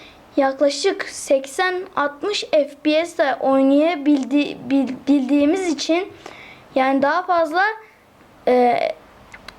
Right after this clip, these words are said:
Call of Duty testi yapmak istemiyorum. Orta, e, orta grafiklerde yapmak, yapmaya zaten gerek yok. En yüksek grafik ayarlarında zaten yaptık. Performansımızın nasıl bir şekilde gözüktüğünü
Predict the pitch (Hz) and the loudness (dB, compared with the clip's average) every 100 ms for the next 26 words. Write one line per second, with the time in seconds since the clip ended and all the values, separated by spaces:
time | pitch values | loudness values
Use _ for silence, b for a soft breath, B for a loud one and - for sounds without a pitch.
0 | - 285 269 277 392 392 339 302 - 403 | -4 0 0 0 -4 0 0 0 0 0
1 | 330 349 - - 330 294 240 254 269 269 | 0 -4 -6 -2 0 0 0 0 0 0
2 | 330 359 381 - - 262 254 254 262 269 | -2 -2 -8 -6 0 2 2 2 0 0
3 | 269 269 320 320 - 269 269 269 - 262 | 0 2 2 0 -2 0 -2 -2 -2 0
4 | 269 359 330 349 - - - 269 - 302 | 0 0 -2 -6 -10 -6 -4 -2 -2 -2
5 | 339 359 370 302 262 247 247 403 440 B | 0 -2 -2 0 2 2 0 -2 -2 B
6 | B B B 339 359 349 302 320 302 302 | B B B -2 0 -2 -2 -4 0 0
7 | 285 302 302 285 269 262 262 269 320 403 | 0 -2 0 2 2 2 0 2 2 2
8 | 403 311 330 320 339 339 285 269 - 311 | 2 0 0 0 0 2 2 2 -2 -6
9 | 294 - B B B - 277 254 254 262 | -6 -16 B B B -4 0 0 0 0
10 | 254 254 254 262 247 254 254 254 254 254 | 2 0 -2 -2 -2 0 0 0 -4 -4
11 | 262 262 247 247 254 254 254 262 285 311 | -4 0 0 0 -2 -4 -6 -2 0 0